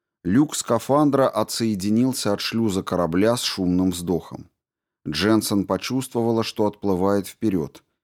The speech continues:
всего на несколько сантиметров. Она отстыковалась от Ориона.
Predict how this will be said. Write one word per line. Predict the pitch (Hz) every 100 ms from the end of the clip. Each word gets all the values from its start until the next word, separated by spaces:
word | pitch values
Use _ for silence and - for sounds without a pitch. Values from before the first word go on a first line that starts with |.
| _
всего | - 90 101
на | 113
несколько | 95 85 - 92 92
сантиметров. | - 90 98 82 76 - - _ _ _ _ _ _ -
Она | 101 107 139 135
отстыковалась | 113 - - - 98 87 92 92 90
от | - 90 92
Ориона. | 92 87 82 65 64